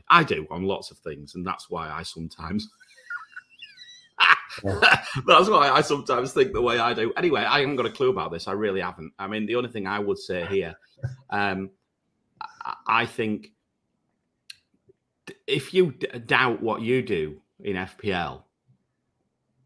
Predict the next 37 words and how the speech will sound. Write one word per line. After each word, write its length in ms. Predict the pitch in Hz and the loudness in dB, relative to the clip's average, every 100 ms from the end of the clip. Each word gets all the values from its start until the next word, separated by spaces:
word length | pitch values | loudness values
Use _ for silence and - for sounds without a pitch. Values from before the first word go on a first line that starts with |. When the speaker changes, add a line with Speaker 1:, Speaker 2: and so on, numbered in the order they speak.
| _ | _
Speaker 1:
you 140 | - 143 | -4 -4
know, 180 | 78 76 _ _ _ _ _ - | -4 -10 _ _ _ _ _ -20
fine. 540 | - 175 190 76 135 - _ _ _ _ _ | 0 2 2 -2 -10 -18 _ _ _ _ _
But 200 | 170 165 - - _ _ _ - | 2 2 2 -12 _ _ _ -4
when 180 | 143 185 | -2 0
you 80 | |
look 220 | 151 98 101 | 0 -2 -2
back 260 | - - | -4 -4
on 100 | 104 | -8
it, 220 | 65 - _ _ - | -8 -12 _ _ -6
always 340 | 127 131 127 127 | 0 2 2 0
think, 360 | 101 92 90 | -6 -8 -4
did 220 | 120 117 | 0 0
you 260 | 104 104 101 | -2 -6 -6
make 360 | 98 98 95 - | -4 -4 -4 -8
the 100 | 92 | -10
decision 580 | 90 98 85 78 78 76 | -8 -8 -8 -10 -12 -8
based 360 | 95 87 - 87 | -6 -6 -8 -10
on 260 | 82 76 - _ _ _ | -10 -10 -18 _ _ _
what 260 | 101 85 | -4 -4
you 180 | 90 82 | -6 -10
thought 460 | 80 - 113 82 - | -10 -2 -2 -2 -6
at 160 | 95 - | -8 0
that 200 | 143 - | 2 2
moment 540 | 156 151 98 80 73 | 2 2 2 -2 -8
was 160 | 87 85 | -10 -8
the 120 | 90 | -8
right 320 | 82 76 71 _ - | -6 -8 -10 _ -18
thing? 220 | 65 - _ - - - | -18 -18 _ -20 -18 -6
And 100 | 107 | -4
at 100 | 110 | 0
the 100 | 123 | 2
Speaker 2:
Mm. 40 | |
Speaker 1:
end 200 | 139 143 | 2 0
of 80 | 117 | -4
the 240 | - - | -6 -8
day, 360 | 82 71 104 | -6 -6 -10